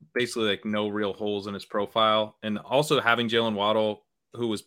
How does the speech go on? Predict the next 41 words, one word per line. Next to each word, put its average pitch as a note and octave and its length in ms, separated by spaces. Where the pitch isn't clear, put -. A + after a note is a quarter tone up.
who's A#2+ 160
banged C3 320
up A2 220
now, G#2 320
but G2 320
it G2+ 100
doesn't G2+ 200
seem G#2 140
like F2+ 200
it's - 100
anything F#2 380
super - 240
serious, G2 520
I G#2 60
think G2 180
it's - 140
really F#2+ 160
helpful C#3 340
for D3 140
him. D#3+ 300
Where G#2+ 140
Adams, A#2+ 340
it's - 160
like G2 240
he, A2 420
he B2 280
is A2+ 200
just - 280
the F#2+ 80
only G2 280
guy. D#2+ 400
And A2 100
that's A2+ 200
gonna G#2 180
make, G2 320
you G#2 100
know, F2 80
his F#2+ 160
floor A#2+ 240
very G#2+ 260
high. F#2+ 380